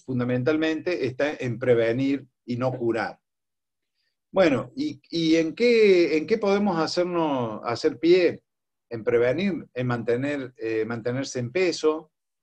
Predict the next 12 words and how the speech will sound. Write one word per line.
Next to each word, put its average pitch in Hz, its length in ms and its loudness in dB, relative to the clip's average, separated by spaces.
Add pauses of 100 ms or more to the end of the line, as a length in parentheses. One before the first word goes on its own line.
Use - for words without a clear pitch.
(580)
hacer 127 300 -4
ejercicios 117 580 -4
regularmente, 120 880 -2
reducir 110 460 -6
el 123 60 -4
consumo 120 440 -6
de 110 60 -2
alimentos 110 440 -8
nocivos, 127 680 2
como 101 180 -12
son 117 240 -10
carnes 123 760 -2